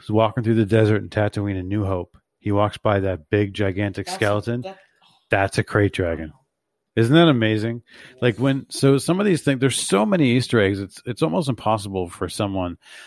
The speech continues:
Speaker 1: even big Star Wars fans like us, it's even, it's almost impossible for us to catch everything.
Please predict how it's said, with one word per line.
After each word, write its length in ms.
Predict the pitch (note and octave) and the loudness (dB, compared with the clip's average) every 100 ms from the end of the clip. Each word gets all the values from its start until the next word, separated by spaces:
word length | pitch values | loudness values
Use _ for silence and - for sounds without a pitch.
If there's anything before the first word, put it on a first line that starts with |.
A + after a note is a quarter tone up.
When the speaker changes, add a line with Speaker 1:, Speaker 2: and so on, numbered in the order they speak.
| - _ _ | -20 _ _
Speaker 1:
even 420 | C3+ D3+ D#3 B2+ - _ - | 4 6 4 2 -6 _ -16
big 220 | A2+ A#2+ | -4 -2
Star 200 | - A#2+ G#2+ | 0 -2 0
Wars 180 | G2+ | -2
fans 220 | - G2+ F2+ | -6 -8 -8
like 160 | F2+ | -8
us, 200 | F2+ - _ _ _ | -8 -10 _ _ _
it's 100 | - | -4
even, 200 | E3 C3+ - | -4 -4 -6
it's 100 | D#3 | -4
almost 200 | D#3 B2 | -2 -2
impossible 380 | A2 G#2 F#2 F#2 | 0 -2 -2 -8
for 140 | G2 | -8
us 100 | F2+ | -8
to 80 | G2+ | -10
catch 300 | - G2+ - | -6 -6 -4
everything. 420 | G2 F#2+ F2 E2+ | -6 -6 -6 -12